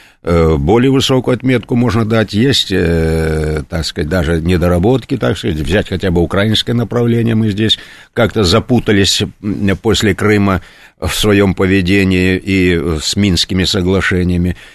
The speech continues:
Но я, как арабист, как ближневосточник, считаю, что, э, у нас хватило ума и решимости, э,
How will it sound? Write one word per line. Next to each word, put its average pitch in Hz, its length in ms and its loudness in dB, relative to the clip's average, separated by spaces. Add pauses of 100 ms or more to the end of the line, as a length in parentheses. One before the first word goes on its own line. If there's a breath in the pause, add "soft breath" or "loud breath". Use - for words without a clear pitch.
(380 loud breath)
Но 123 500 2
я, 160 280 2
как 165 220 -2
арабист, 143 500 0
как 110 180 0
ближневосточник, 123 840 0
считаю, 147 520 0
что, - 200 -2
э, 107 800 0
у 120 80 2
нас 135 280 0
хватило 101 760 0
ума 98 480 0
и 95 140 -2
решимости, 95 800 -2 (580)
э, 95 240 2